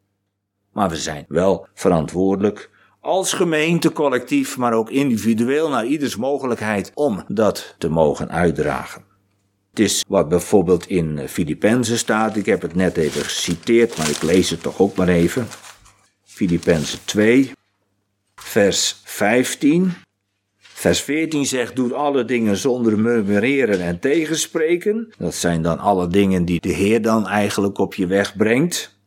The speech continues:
"Opdat gij moogt onberispelijk en oprecht zijn, kinderen Gods zijnde, onstraffelijk in het midden van een krom en verdraaid geslacht, onder welke gij schijnt."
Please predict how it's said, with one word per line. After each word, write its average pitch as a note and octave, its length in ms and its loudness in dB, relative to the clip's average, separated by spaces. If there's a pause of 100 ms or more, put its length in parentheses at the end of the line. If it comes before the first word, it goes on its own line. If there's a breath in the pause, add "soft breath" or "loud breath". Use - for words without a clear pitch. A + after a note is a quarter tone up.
(680)
"Opdat - 440 0
gij F3 340 0
moogt D#3 420 0
onberispelijk E3 840 0
en C#3 160 0
oprecht B2+ 460 0
zijn, C3+ 280 2
kinderen D#3+ 420 2
Gods C3 320 -2
zijnde, A#2+ 320 2
onstraffelijk E3+ 920 0
in B2+ 120 2
het G#2 160 0
midden D3+ 300 0
van A#2 180 0
een G2+ 120 0
krom C#3+ 320 -2
en F#2+ 120 -2
verdraaid F#2+ 520 -2
geslacht, D#3+ 520 -4 (140)
onder F3+ 400 0
welke D3 480 0
gij F2+ 300 -2
schijnt." D#3+ 880 -2